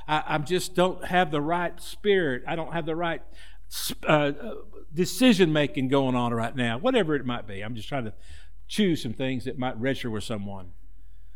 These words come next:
But, but when you just say the truth, "This is how I feel about the situation." "Have a good Christmas?" "Mm, yeah, mediocre, all right." You know? Well, that's okay. That's truth. Truth liberates us.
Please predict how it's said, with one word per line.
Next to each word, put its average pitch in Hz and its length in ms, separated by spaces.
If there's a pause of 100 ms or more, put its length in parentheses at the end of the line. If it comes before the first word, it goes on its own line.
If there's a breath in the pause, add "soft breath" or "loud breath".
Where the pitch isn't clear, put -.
(120)
But, 170 340
but 175 140
when 175 140
you 180 80
just - 400
say - 380
the 208 120
truth, 165 420 (100)
"This 233 220
is 196 80
how 196 260
I 175 360 (240 loud breath)
feel 196 500
about 139 300
the 135 60
situation." 131 720 (380 soft breath)
"Have 202 180
a 196 40
good 202 220
Christmas?" 247 540
"Mm, 208 340
yeah, 247 480
mediocre, 214 600
all 202 200
right." 185 300 (880)
You 208 120
know? 262 360 (960)
Well, 302 320
that's 247 220
okay. 285 380
That's - 260
truth. 302 760 (540)
Truth 254 380
liberates 214 600
us. 139 600